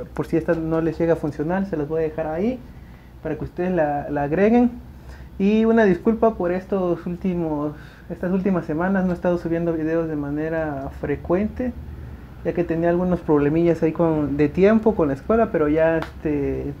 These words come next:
pues ya vamos a regresar otra vez a esto, a hacer videos cada dos o tres días, o en cuanto salga algo nuevo yo se los haré saber, para que estemos, pues, al día, estemos pendientes.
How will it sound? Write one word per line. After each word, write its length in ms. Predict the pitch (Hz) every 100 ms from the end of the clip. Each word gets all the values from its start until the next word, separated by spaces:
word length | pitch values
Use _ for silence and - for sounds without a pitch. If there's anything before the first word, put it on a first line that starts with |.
| -
pues 100 | 151
ya 160 | 165 175
vamos 220 | 180 175
a 80 | 156
regresar 480 | 147 143 156 160
otra 240 | 160 160 156
vez 240 | 156 151
a 100 | 160
esto, 180 | 180 202
a 40 |
hacer 300 | 175 175 170
videos 440 | 156 147 156 156 151
cada 460 | - 156 151 143
dos 320 | 135 151 160 156
o 80 |
tres 200 | 143 156
días, 300 | 151 208 202
o 80 | 180
en 80 | 143
cuanto 240 | 143 139
salga 300 | 143 160 160
algo 180 | 160 156
nuevo 280 | 151 156 151
yo 120 | 147
se 140 | 143 147
los 180 | 139
haré 160 | 135 143
saber, 400 | 143 147 185 233 - - - - - - - -
para 240 | 185 190
que 80 | 175
estemos, 720 | 151 - 165 170 170 165 -
pues, 220 | - 131 135
al 160 | 135
día, 180 | 151 143
estemos 300 | - 156 147
pendientes. 540 | 135 131 139 131 123